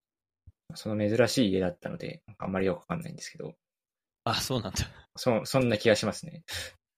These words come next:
Speaker 1: うん。いや、多分YouTubeは、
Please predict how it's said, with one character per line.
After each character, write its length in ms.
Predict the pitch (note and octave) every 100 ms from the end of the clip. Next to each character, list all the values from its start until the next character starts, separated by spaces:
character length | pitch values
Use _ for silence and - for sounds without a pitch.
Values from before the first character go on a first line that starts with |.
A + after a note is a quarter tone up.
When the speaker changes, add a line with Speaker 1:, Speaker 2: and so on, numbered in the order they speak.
| _ - - - -
Speaker 1:
う 60 | G2
ん。 300 | F2+ E2+ B2 _ _ _ _ _ _ _ _ _ _ _ _ _ -
い 60 | A#2
や、 160 | G#2 - -
多 160 | A#3
分 120 | A#3+
YouTube 680 | A2+ C#3+ B3+ - C#4+ G#3 A2+
は、 400 | F#2+ F#2+ F#2